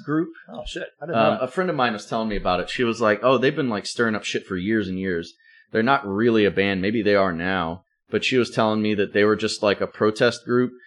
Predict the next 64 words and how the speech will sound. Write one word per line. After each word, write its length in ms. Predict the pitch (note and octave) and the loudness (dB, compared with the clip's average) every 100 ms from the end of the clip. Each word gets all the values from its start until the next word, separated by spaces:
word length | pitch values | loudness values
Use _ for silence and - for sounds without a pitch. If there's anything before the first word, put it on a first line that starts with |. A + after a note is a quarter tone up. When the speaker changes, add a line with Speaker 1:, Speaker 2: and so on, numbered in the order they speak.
| _ _ | _ _
Speaker 1:
that 240 | G2 F#2+ - | 0 0 2
kinda 240 | G#2+ G#2 | 0 2
got 220 | G2 G#2 | 2 0
together 340 | - G#2 G#2+ G#2+ | 0 0 2 2
and 100 | F#2+ | 0
made 180 | F#2+ F#2+ | -2 -4
some 180 | G2+ F2 | -6 -4
noise 300 | F2 G2+ G#2 | 0 0 -2
and 80 | G2+ | -6
shit 260 | - A#2 | -4 -4
one 140 | G#2+ G#2+ | -4 0
day 180 | A2 A2 | 2 0
and 100 | F#2 | 0
got 180 | F2 - - - | -2 -2 -8 -4
busted 300 | F2+ - - | -4 -4 -8
for 160 | E2 | -6
it. 60 | D#2+ | -6
But 100 | F2+ | -4
they've 160 | G#2 G2+ | -2 -2
been 140 | F#2 | -4
doing 180 | F#2 F#2 | -4 -6
that 160 | E2 - | -6 -10
for 100 | - | -10
a 40 | |
while. 260 | D2 B2 A#2 | -4 -4 -4
Speaker 2:
Oh, 40 | |
shit! 200 | - B2 | -8 -10
Okay. 180 | A2 A2 | -10 -14
So 160 | G#2+ A#2+ | -12 -12
kinda 200 | G#2+ D#3 | -4 0
like 140 | C#3+ B2 | 0 -2
the 100 | G#2+ | -8
Femin 540 | - C#3+ C#3 A#2+ G#2+ | -2 0 0 -2 -6
people 320 | A2 G#2 G#2 | -12 -12 -10
that 140 | G2+ F#2+ _ - | -10 -10 _ -4
go 100 | A#2+ | -2
around 240 | A2 A2 | -2 -4
with 100 | G#2 | -4
their, 180 | G2+ F#2+ _ | -8 -14 _
you 100 | B2 | -14
know, 80 | G2+ | -10
tits 260 | B2 A#2 | -8 -8
out. 240 | G2 F#2+ G2+ | -6 -6 -6
That's, 400 | G#2+ - - - - | -8 -8 -12 -14 -10
that 120 | A2 | -8
was 120 | G#2+ | -8
a 100 | G#2 - - | -10 -12 -8
protest. 240 | B2 A2+ | -6 2
Speaker 1:
Yeah, 140 | D#3 F3+ | 4 6
there, 180 | D3 F3+ | 6 4
there 160 | C#3 F3 | 4 2
was 140 | F3+ | 2
a 40 | D3 | 2
dude 220 | D3+ E3 | 4 4
in 80 | A#2+ | 4
Red 200 | C3 C3+ | 2 2
Square 400 | - A#2 C3 C3+ | 0 4 4 4
who 100 | A#2 | 2
nailed 280 | G#2+ B2 A#2+ | 0 0 0
his 120 | F2+ | -4
balls 460 | F#2 G2+ A2+ A#2+ | -2 2 2 0
to 80 | - | -4
the 80 | F2+ | -8
cobblestones. 880 | - G2 G#2+ F#2+ - E2+ D#2 F2 - | -2 0 0 -2 -8 -10 -10 -12 -18